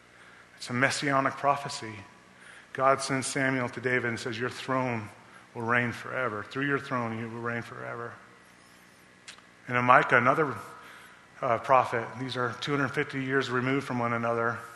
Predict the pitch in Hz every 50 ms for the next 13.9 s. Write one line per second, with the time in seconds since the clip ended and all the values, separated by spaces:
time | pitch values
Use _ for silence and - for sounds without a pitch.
0 | - - - - - - - - - - - - - - - - - - 139 123
1 | - 139 123 127 127 127 123 117 135 135 - - 139 113 104 113 110 110 110 110
2 | 104 104 - - - - - - - - 123 123 127 127 143 143 131 127 131 127
3 | 127 131 123 - - 135 123 123 123 123 120 - - - 139 127 - - - -
4 | 135 127 123 - 135 - - 135 123 127 131 131 127 117 - - - - - -
5 | - - - - - - - - - - - - 147 139 120 117 135 147 165 160
6 | 143 160 190 196 156 151 156 139 - 170 156 131 143 147 147 143 139 - 139 135
7 | - - 156 - - 165 165 160 - - - - - - - - - - - -
8 | - - - - - 151 147 - 160 - - 143 135 117 113 135 143 147 143 156
9 | 156 - - 143 135 131 135 131 127 120 113 127 127 123 - 127 104 110 120 120
10 | 117 117 113 - - - - - - - - - - - - - 131 135 131 135
11 | 135 139 135 - - 135 127 131 131 131 - - - - 139 135 135 131 135 127
12 | 139 135 127 123 113 110 - - 135 131 131 127 117 123 123 123 127 127 131 135
13 | 123 113 113 110 120 117 - - 151 135 127 120 127 127 135 143 151